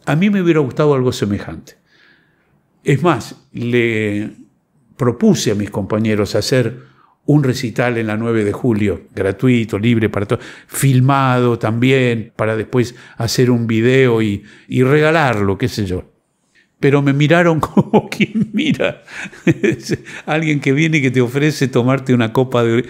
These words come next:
de aceite de ricino, qué sé yo. Eh, no, nada, nada, nada, nada. El único que ya, ya no vivía, que era Daniel, del cual tengo un video que si querés después te lo paso,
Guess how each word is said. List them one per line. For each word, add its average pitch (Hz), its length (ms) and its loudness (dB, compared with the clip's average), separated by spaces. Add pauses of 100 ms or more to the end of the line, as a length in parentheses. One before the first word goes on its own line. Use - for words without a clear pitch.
(220)
de 120 100 4
aceite 131 400 2
de 120 140 6
ricino, 117 640 0
qué 127 120 0
sé 127 220 0
yo. 98 180 -2 (640)
Eh, 110 680 0 (240)
no, 139 260 0
nada, 110 520 -4 (160)
nada, 107 360 -2
nada, 92 280 -6
nada. 92 360 -10 (680)
El 151 180 0
único 170 1080 4 (100)
que 135 140 2
ya, 165 500 0 (220)
ya 123 160 0
no 127 120 0
vivía, 113 440 0
que 110 100 -2
era 113 140 0
Daniel, 113 520 0 (240)
del 117 180 0
cual 143 260 0
tengo 127 640 -2 (140)
un 113 540 2
video 107 440 4
que 90 100 -10
si - 180 -10
querés 113 220 -2
después 110 240 -2
te 110 140 0
lo 107 160 -2
paso, - 460 -4